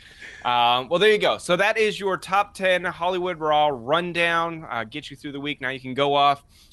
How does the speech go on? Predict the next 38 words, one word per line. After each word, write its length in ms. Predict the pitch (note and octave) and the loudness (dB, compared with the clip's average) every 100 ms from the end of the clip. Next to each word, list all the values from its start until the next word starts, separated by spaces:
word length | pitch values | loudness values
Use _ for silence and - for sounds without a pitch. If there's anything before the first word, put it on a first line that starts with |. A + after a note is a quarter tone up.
| _ | _
chat 240 | - D3 D3+ | -6 -4 -2
to 100 | D3+ | -4
everyone, 500 | D3 D3 C#3+ D3 C#3+ | -2 -2 0 -2 -2
say 200 | - C3 | -8 -8
you 180 | C3+ | -8
know 180 | C3 C3 | -8 -6
all 120 | B2 C#3 | -4 -4
the 80 | |
biggest 320 | C3 C3 C3 - | -4 -8 -8 -10
stories. 580 | F3 E3 E3 E3 D3+ - - - - | -6 -2 -2 -2 -6 -12 -20 -12 -2
Uh, 140 | C3+ - - | -2 -2 -12
a 40 | |
huge 480 | - - B3 G#3+ - | -16 -8 -6 -6 -4
thank 260 | F#3 D#3+ | -4 -4
you 260 | D3+ D#3 D3+ | -4 -4 -6
to 120 | - | -8
my 100 | C#3+ | -10
buddy 240 | A#2 B2 A#2+ | -6 -6 -6
Troy. 540 | - - D3 C#3+ C#3+ | -10 -6 -4 -2 -4
Troy, 300 | C#3 D3 C3 - | -8 -10 -10 -10
thank 220 | D3 C3+ | -12 -12
you 80 | C#3 | -14
so 120 | - C3+ | -14 -10
much 220 | B2+ - | -10 -10
for 140 | B2 | -14
joining 300 | A#2 B2 B2 | -10 -8 -6
us. 140 | A#2+ B2 | -8 -10
And 80 | |
if 60 | A#2 | -12
you 80 | C3+ | -6
guys 180 | C#3+ C#3 | -4 -4
haven't 260 | C#3 C3+ | -6 -8
checked 280 | - C3+ - | -10 -10 -2
out 220 | C3+ A#2+ - - - _ | -2 -2 -6 -20 -20 _
any 220 | D#3+ D#3+ | -2 0
of 100 | D3 | 0
his 300 | A2+ F3+ F#3+ | 0 0 0
podcasts, 640 | - D#3 C#3+ B2+ C#3 B2 - | -2 0 0 0 -2 -2 -4